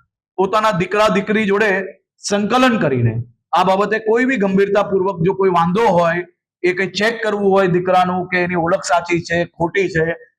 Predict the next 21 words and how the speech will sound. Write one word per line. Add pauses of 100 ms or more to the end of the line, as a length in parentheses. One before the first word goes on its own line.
(220)
તો
એ
સંપૂર્ણ, (420)
અ, (640)
સમય (320)
એ
માતા
પિતાને
મળી
રહેશે (500)
અને
કોઈ
બી
લેભાગુ
લોકોને (300)
સીધો
રસ્તો
નહીં
મળે. (1000)
આ
પોર્ટલમાં